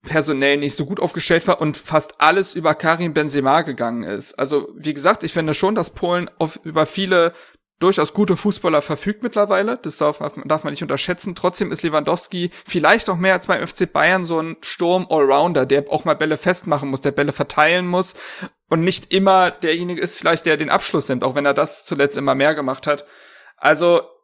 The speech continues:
es ist schon so eine Allzweckwaffe. Gleichzeitig finde ich aber schon, dass Polen Spieler hat, die im Schatten Lewandowskis dann für,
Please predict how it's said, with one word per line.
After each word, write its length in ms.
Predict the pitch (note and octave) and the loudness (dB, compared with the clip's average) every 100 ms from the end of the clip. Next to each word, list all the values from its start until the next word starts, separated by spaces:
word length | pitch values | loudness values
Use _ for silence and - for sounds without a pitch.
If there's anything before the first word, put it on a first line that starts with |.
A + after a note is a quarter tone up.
| _ | _
es 160 | F3 - | -2 0
ist 100 | G3+ | 0
schon 180 | A3+ G3 | 0 0
so 60 | |
eine 160 | F#3 D3+ | 2 4
Allzweckwaffe. 840 | C#3+ G#3+ - G3+ F#3+ F#3+ G3+ G3+ - - _ _ _ _ _ _ - | 4 4 0 2 0 4 2 2 -4 -20 _ _ _ _ _ _ -2
Gleichzeitig 680 | D3 F3+ G#3 G#3 F#3+ F3+ - | 4 4 4 2 2 0 -2
finde 200 | F#3 F3 | 0 2
ich 120 | - | 2
aber 180 | D3+ D3 | 2 0
schon, 300 | - E3+ F3 | 2 0 2
dass 400 | D#3+ - - _ | 2 0 -8 _
Polen 380 | - E3 E3 E3 | -2 2 2 0
Spieler 460 | - - E3+ E3+ E3+ | -6 -6 2 4 4
hat, 320 | E3+ - - | 2 -2 -8
die 160 | D#3 | -8
im 220 | - D#3 D3 | -4 -4 -2
Schatten 340 | - F3 F#3+ | 2 2 2
Lewandowskis 800 | E3+ D3+ C#3+ C#3 C3+ - C#3 - | 0 2 4 2 0 -4 -8 0
dann 220 | C#3+ C#3 | 0 0
für, 540 | - - D#3+ D#3 D#3 | -6 -2 2 4 2